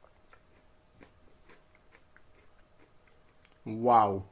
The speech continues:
Najlepsze Oreo, jakie jadłem.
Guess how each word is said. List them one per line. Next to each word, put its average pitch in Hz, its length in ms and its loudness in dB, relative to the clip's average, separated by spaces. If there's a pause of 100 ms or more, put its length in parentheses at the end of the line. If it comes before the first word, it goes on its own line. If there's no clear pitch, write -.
(4000)
Najlepsze 131 760 -4
Oreo, 117 440 -2
jakie 104 340 -6
jadłem. 87 480 -6